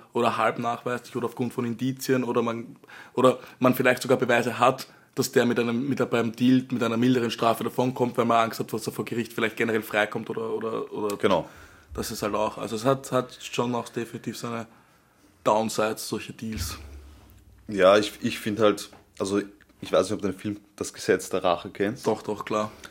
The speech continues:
Speaker 2: Aber das ist zum Beispiel ein, für mich so, und solche Deals, also das ist natürlich jetzt alles fiktiv und erfunden in dem Film.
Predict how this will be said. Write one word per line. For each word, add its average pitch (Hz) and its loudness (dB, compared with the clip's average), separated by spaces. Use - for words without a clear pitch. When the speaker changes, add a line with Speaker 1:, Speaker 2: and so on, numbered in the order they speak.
Speaker 2:
Aber 95 2
das 101 6
ist - -8
zum 104 -4
Beispiel - 0
ein, 95 -4
für - -8
mich 113 -4
so, 101 -2
und - -8
solche 107 4
Deals, 107 -6
also 95 -2
das 95 -4
ist 98 -6
natürlich 101 -2
jetzt 98 0
alles 98 4
fiktiv 101 -8
und 107 -4
erfunden 117 0
in 101 0
dem 92 -4
Film. 113 -6